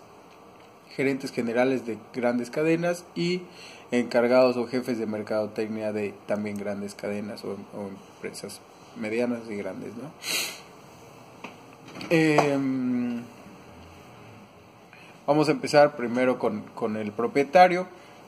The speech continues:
hablando, por ejemplificar, de una, un propietario que tiene una, un autolavado posicionado en la ciudad de Mérida.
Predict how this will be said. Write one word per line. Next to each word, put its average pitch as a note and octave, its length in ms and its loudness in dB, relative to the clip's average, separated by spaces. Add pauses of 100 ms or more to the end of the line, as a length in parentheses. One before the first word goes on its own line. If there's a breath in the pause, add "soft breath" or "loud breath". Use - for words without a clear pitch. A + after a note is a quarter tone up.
(140)
hablando, B2 540 4
por A#2+ 200 0
ejemplificar, B2+ 920 0
de C3 200 0
una, C3 720 4
un C3+ 140 -6
propietario C#3 500 2
que C#3 120 0
tiene C3+ 280 0
una, C3 340 0 (100)
un C3 140 -2
autolavado B2+ 800 4 (840)
posicionado B2+ 560 0
en B2+ 60 0
la A#2 80 0
ciudad B2 300 -2
de B2 100 -2
Mérida. D#3 480 0